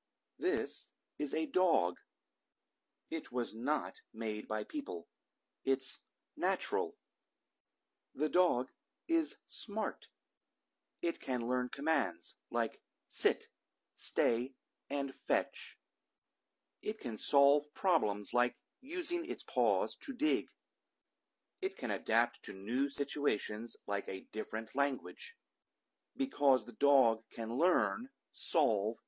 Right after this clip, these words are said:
and adapt, we say it has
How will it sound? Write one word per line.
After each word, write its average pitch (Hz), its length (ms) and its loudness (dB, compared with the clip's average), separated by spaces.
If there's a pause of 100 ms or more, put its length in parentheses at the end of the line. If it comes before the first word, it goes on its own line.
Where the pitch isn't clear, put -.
(180)
and 123 320 -2
adapt, 123 720 2 (380)
we 123 180 0
say 160 480 0
it 165 220 -2
has - 440 -4